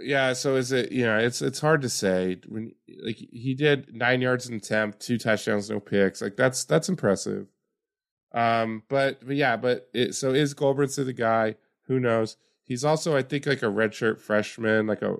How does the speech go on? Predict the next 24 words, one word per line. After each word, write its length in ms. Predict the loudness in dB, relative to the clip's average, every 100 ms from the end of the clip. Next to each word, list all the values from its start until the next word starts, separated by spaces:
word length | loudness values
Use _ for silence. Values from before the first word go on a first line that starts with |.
| -4
uh, 300 | 0 2 0 0
a 80 | -2
weird 320 | 0 0 0
one. 420 | 2 2 0 -6 -6
Like, 180 | -2 0
I 60 | 0
think 140 | 0
he's 100 | 0
a 60 | -2
twenty 320 | -2 2 2
twenty 360 | 0 0 0 -2
kid, 340 | 0 0 2
but 160 | 0 -2
he 300 | -4 -4 -8 _ _
still, 360 | -14 -6 0 2
I 80 | 2
think, 200 | -2 -2
technically 480 | -4 -4 -4 0 0
is 140 | 0
a 20 |
redshirt 360 | -2 -2 -2 -4
freshman 600 | -4 -4 -4 -6 -6 -12 -12
or 100 | -6
whatever. 420 | -4 -2 -4 -8